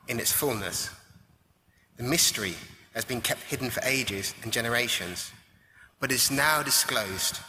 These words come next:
to the Lord's people. To them, God has chosen to make known among the Gentiles the glorious riches of this mystery, which is Christ in you, the hope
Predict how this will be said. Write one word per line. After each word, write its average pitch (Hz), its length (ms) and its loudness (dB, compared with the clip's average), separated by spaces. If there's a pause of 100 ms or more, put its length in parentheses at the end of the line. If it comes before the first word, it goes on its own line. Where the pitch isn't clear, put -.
(180)
to 117 80 -10
the 110 80 -4
Lord's 110 300 0
people. - 400 -8 (2250)
To 139 120 0
them, 131 280 4 (640)
God 131 160 2
has 117 140 2
chosen 120 480 0 (160)
to 131 100 -2
make 123 240 0
known 123 180 2
among 117 200 0
the 107 80 -4
Gentiles 107 720 0 (320)
the 120 80 -10 (100)
glorious 151 540 4
riches 131 320 0
of 110 80 -6
this 107 140 -4
mystery, 90 440 0 (320)
which - 100 -10
is 120 120 2
Christ 139 560 2
in 120 160 0
you, 110 220 0 (680)
the 113 60 -4
hope 120 320 -2